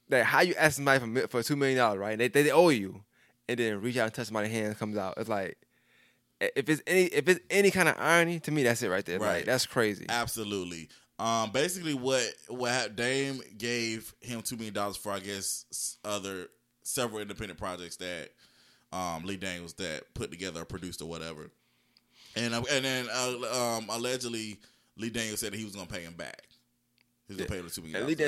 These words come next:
Speaker 2: back.
Speaker 1: Daniels, he, Lee Daniels did admit to that.
Speaker 2: Right.
Speaker 1: I, I, I will actually play the clip. Um, if you, not now, but we, I'm saying it's a clip of Lee
Speaker 2: <laughs>
Speaker 1: Daniels.
Speaker 2: I was waiting on it.
Speaker 1: He's talking about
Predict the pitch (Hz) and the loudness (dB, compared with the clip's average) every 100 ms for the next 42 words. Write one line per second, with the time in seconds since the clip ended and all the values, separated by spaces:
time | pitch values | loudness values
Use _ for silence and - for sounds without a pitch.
0 | 131 113 110 107 101 131 135 135 113 123 | 2 -2 -8 -6 -4 -2 0 0 2 2
1 | 113 117 117 101 92 95 78 - - 113 | 2 -2 -4 -4 -2 -2 -2 -10 -6 0
2 | 131 104 151 - 151 170 139 104 147 113 | 2 4 2 2 2 4 2 2 0 -2
3 | - 135 104 - 131 107 - - - 87 | -2 -2 -2 -8 -4 -4 -6 -18 -8 -6
4 | 78 71 - - 107 - 127 127 120 107 | -6 -8 -12 -12 -12 -10 -2 0 2 0
5 | 95 107 107 95 - 87 113 117 107 104 | -2 -10 -8 -8 -8 -10 -4 -4 -2 -6
6 | - 147 110 120 120 131 120 107 101 90 | 2 4 4 2 6 6 6 2 -2 -4
7 | 90 113 87 76 - 139 127 - 123 120 | -2 -2 -2 -10 -8 -4 -2 4 2 2
8 | 107 98 107 107 101 87 | -4 -6 -4 -2 -2 -4